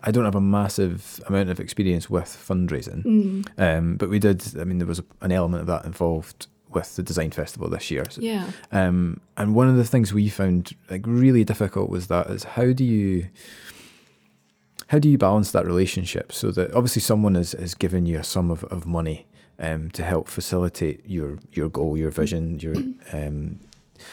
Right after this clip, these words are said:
Speaker 1: whatever that, that creative element is, and how do you make sure that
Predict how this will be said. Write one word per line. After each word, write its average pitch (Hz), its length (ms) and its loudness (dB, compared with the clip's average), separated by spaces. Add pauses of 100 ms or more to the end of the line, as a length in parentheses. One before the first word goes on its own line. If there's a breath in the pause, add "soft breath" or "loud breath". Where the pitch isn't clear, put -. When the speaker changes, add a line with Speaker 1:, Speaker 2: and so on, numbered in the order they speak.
(220 loud breath)
Speaker 1:
whatever 101 280 2
that, 87 260 4
that 90 160 0 (260)
creative 90 320 0
element 87 380 0 (100)
is, 90 420 -6 (540 loud breath)
and 98 160 0
how 131 240 4
do 123 120 2
you 113 120 6
make 101 240 4
sure 104 260 2
that 82 180 -2